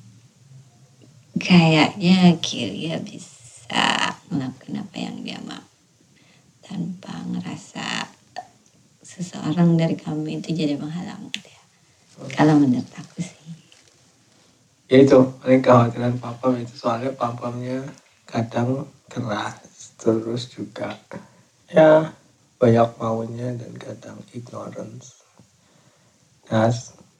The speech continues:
Speaker 2: semoga Kiria bisa meloncati Pam-Pam ya. Dan s-, semua perasaan itu yang kadang kalau lagi berdoa, lagi sendiri yang jadi kekhawatiran tersendiri.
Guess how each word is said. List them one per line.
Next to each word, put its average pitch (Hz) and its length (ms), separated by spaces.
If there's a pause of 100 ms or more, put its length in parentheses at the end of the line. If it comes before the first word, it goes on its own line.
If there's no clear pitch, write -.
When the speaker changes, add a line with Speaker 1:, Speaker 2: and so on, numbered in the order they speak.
(160)
Speaker 2:
semoga 107 800 (1120)
Kiria 107 400
bisa - 360 (2000)
meloncati 113 640
Pam-Pam - 480
ya. 123 120 (200)
Dan 107 160
s-, - 560 (320)
semua 123 240
perasaan 120 480
itu 120 240
yang 123 160
kadang 113 480
kalau 104 300 (260)
lagi 113 400
berdoa, 120 720
lagi 123 480 (580)
sendiri 113 380
yang 110 160
jadi 104 160
kekhawatiran 107 640
tersendiri. - 480